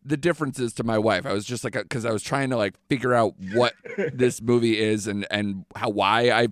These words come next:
Speaker 1: felt the way I did. And she was like, "Oh, well, they made her more flawed than they did Zach in this one." And she's right. Uh, and 'cause they made her kind of, let's put it this way, and She's All That, Zach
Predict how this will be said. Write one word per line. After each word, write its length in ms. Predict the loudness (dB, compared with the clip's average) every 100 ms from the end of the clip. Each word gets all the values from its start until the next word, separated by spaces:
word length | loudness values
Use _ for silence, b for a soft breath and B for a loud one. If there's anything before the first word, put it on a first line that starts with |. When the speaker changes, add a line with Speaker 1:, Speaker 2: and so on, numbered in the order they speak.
| 2
Speaker 1:
felt 180 | 2 2
the 80 | 0
way 220 | 2 2
I 20 |
did. 260 | 2 0 -2 B B
And 400 | -4 -2 -2 -4 -10 _
she 140 | 0
was 100 | 2
like, 260 | 2 2 -4 _ _ 4
"Oh, 140 | 6
well, 220 | 6 2
they 160 | 0 0
made 280 | 2 2 2
her 320 | 2 4 4
more 380 | 4 4 4 4
flawed 680 | -2 0 4 6 4 0 -8 _ _ _ _ _ -4
than 260 | 0 2
they 160 | 2 2
did 580 | 2 2 4 4 0 -6 _ _ -10
Zach 520 | -4 0 0 -2 -20 _ _ _ _
in 240 | 0 0 2
this 180 | 0 2
one." 220 | -2 -2 b b _
And 180 | 0 0
she's 200 | 0 2
right. 280 | 4 4 0 _ _ _
Uh, 260 | 2 4 2 2
and 180 | 0 0
'cause 160 | -2 0
they 100 | 0
made 220 | 2 2
her 160 | 2 0
kind 240 | 0 0
of, 180 | 0 -2 _ _ _ _
let's 160 | -2 0
put 100 | -2
it 60 |
this 120 | -2 -2
way, 200 | 0 2
and 180 | 0
She's 240 | 0 -2 4
All 200 | 4 4
That, 340 | 0 -2 -4 -10 b _
Zach 760 | -12 0 2 4 2 -2 -6